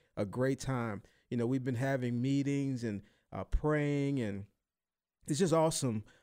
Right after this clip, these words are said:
uh, how it's coming together. So I'm excited about this year's conference. Here I stand. Uh, I think it's gonna be a great encouragement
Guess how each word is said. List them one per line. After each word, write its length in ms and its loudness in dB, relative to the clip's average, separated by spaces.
uh, 340 0
how 180 0
it's 120 0
coming 260 0
together. 580 2
So 160 -4
I'm 200 2
excited 640 0
about 320 2
this 200 -4
year's 180 0
conference. 720 -2
Here 300 6
I 100 4
stand. 680 2
Uh, 380 2
I 100 0
think 160 2
it's 80 0
gonna 240 0
be 480 2
a 280 0
great 380 4
encouragement 840 2